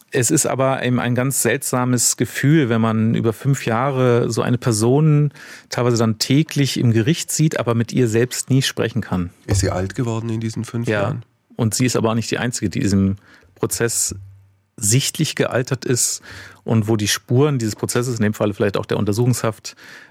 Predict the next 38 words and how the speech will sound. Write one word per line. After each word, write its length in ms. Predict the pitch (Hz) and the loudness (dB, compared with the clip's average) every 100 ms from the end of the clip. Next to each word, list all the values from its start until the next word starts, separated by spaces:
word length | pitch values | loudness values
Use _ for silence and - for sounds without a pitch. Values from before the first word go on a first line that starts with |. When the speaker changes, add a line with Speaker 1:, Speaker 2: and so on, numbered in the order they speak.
| - | -4
Speaker 1:
äh, 260 | 113 110 107 | 0 2 2
auch, 260 | - 101 - - | -2 -6 -10 -2
wie 120 | 117 | 0
ich 100 | 104 | 0
finde, 240 | - 117 107 | 0 0 2
deutlich 300 | 107 101 - | 0 -2 -6
erkennbar 340 | - 101 104 | -2 0 0
sind. 320 | 95 90 - | -2 -6 -6
Speaker 2:
Bei 180 | 95 92 | -6 -4
wem 200 | 98 98 | -2 -2
haben 140 | 104 98 | -2 -4
Sie 100 | 92 | -4
das 160 | 90 | -4
noch 160 | 92 87 | -6 -8
festgestellt? 600 | 107 104 - 117 120 117 | -8 -10 -10 -10 -8 -4
Speaker 1:
Bei 120 | 104 | -2
mir 120 | 101 | -2
selbst, 500 | 98 104 - - - _ _ - | 0 -2 -2 -10 -20 _ _ -8
aber 240 | 110 - | -4 -4
auch, 220 | - - - - - - | -4 -10 -12 -16 -8 -6
Speaker 2:
Okay. 220 | 170 120 - - | -2 -2 -4 -6
Speaker 1:
<laughs> 180 | - | -4
aber 320 | 180 147 135 - | -2 0 0 0
auch 220 | 135 - | -2 -4
bei, 640 | - 117 113 113 117 120 - | -4 0 0 0 -2 -6 -8
bei 120 | - | -6
Anwälten, 600 | 101 120 120 123 131 139 - - | -2 0 2 2 0 -2 -2 -6
Speaker 2:
Ja. 200 | 95 98 110 - - _ - | -4 -2 -4 -10 -20 _ -2
Speaker 1:
bei, 280 | 104 104 104 | 0 2 0
äh, 1120 | 107 104 104 104 113 - - 117 - 113 - | 2 2 2 0 -2 -8 -14 -16 -12 -12 -6
auch 160 | - - | -4 -2
bei 100 | 107 | 0
den 100 | 113 | 0
Staatsanwälten, 800 | - 123 - 110 110 120 123 117 | 0 -2 0 2 2 0 0 2
bei 120 | 110 | 2
den 120 | 110 | 2
Richtern. 540 | 113 - 139 131 131 - | 0 0 0 0 0 -2
Ich, 180 | 123 | -6